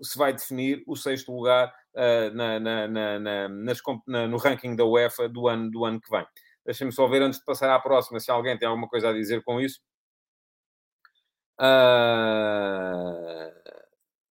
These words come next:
diz-me aqui o Nelson Almeida, "Por favor, se eu ganho dinheiro, porque direito vem-me tirar e dividir? E se os de baixo esbanjarem e não tiverem sucesso a cinco anos, como é?" Ó Nelson, sim, mas o, o,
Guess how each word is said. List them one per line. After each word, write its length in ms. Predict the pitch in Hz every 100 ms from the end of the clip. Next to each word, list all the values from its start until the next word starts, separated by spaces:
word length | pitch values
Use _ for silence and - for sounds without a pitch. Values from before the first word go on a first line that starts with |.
| _ _ -
diz-me 320 | 120 135 135
aqui 160 | 131 139
o 80 |
Nelson 340 | 127 135 123 131
Almeida, 400 | 117 131 143 135
"Por 100 | -
favor, 380 | 151 117 147 139
se 120 | -
eu 120 | 139
ganho 320 | 131 147 135
dinheiro, 320 | 113 123 135 131
porque 180 | 139 120
direito 300 | 127 135 -
vem-me 200 | 131 120
tirar 260 | 131 131
e 80 | 127
dividir? 440 | 120 113 95 80 - _ _ _ _
E 60 | 131
se 140 | 131
os 100 | 160
de 60 | 135
baixo 280 | 127 98 -
esbanjarem 480 | 135 123 143 143
e 40 | 135
não 80 | 123
tiverem 280 | 120 131
sucesso 520 | 123 113 - 139 127 117
a 20 |
cinco 280 | 131 113 131
anos, 140 | 120
como 260 | 139 120 107
é?" 120 | 85 _ _ _
Ó 100 | -
Nelson, 360 | 160 127 - 90
sim, 220 | - 156
mas 240 | 147 127
o, 100 | -
o, 460 | 135 139 123 120 113